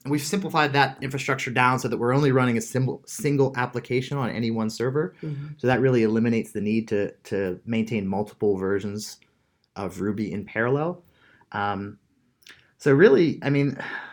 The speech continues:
Speaker 1: it's difficulty at this part, at this point, I mean, we've kind of got it into, you know, autopilot. So, um, knock on wood here, um,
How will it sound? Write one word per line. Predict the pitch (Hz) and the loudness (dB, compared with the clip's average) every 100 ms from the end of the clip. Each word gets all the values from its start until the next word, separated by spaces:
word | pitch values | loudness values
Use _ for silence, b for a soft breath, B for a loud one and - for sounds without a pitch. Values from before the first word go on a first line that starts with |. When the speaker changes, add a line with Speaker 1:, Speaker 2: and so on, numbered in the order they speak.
| B B _ _ _ _ | B B _ _ _ _
Speaker 1:
it's | - | -12
difficulty | - 170 220 180 165 160 139 | -4 -2 0 0 0 4 4
at | 135 | 4
this | 165 | -2
part, | - - 123 117 - | -2 0 2 2 -2
at | 135 | -8
this | 139 | -8
point, | 160 156 131 | -6 -6 -6
I | 110 | -6
mean, | 123 | -6
we've | 131 135 - | -8 -8 -12
kind | - 226 | -10 -8
of | 180 | -2
got | 151 | -2
it | 147 | -2
into, | 147 131 104 - | -4 -2 -4 -6
you | 120 | -12
know, | |
autopilot. | - 87 143 - 101 98 - | -10 -8 -8 -8 -10 -10 -16
So, | - 113 107 107 - B B B B | -14 -10 -8 -8 -12 B B B B
um, | 113 104 107 | -8 -6 -6
knock | 113 151 147 | -4 -4 -2
on | 127 131 | 0 2
wood | - 151 135 | 2 2 0
here, | 135 127 127 123 - | 0 -4 -4 -6 -4
um, | 127 127 123 127 | 0 0 0 -4